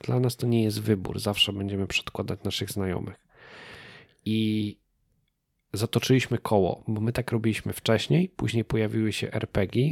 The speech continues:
zaczęliśmy nagrywać o tym kanał i teraz wracamy do pewnej myśli i właściwie definicji, dlaczego i po co my gramy w R P G. Gramy i lubimy grać w R P G dlatego, że dla nas to jest zabawa socjalna.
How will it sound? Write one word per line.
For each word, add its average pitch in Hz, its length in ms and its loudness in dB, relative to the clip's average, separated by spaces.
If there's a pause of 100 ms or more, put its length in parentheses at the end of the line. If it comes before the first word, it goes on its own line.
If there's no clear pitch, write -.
(160)
zaczęliśmy - 460 -2
nagrywać 107 480 0
o - 20 -4
tym 101 200 -2
kanał 107 560 0 (1080)
i - 80 0
teraz 117 300 2
wracamy 113 540 2
do 104 100 -2
pewnej 107 380 0
myśli 107 560 2 (300)
i 113 80 2
właściwie 110 400 0
definicji, 110 720 -2
dlaczego 110 680 2
i 107 100 2
po 110 200 4
co 104 180 0
my 98 100 0
gramy 98 280 -2
w 92 80 -4
R 92 140 -4
P 85 140 -2
G. - 140 -16 (1400)
Gramy 113 480 2
i 98 60 0
lubimy 104 380 0
grać 98 240 -2
w 101 60 -4
R 98 120 -4
P - 140 0
G 85 100 -8
dlatego, 98 480 0
że 101 100 -2
dla 98 140 -4
nas 101 180 0
to 98 100 -4
jest 95 120 -4
zabawa 92 380 0
socjalna. - 680 -4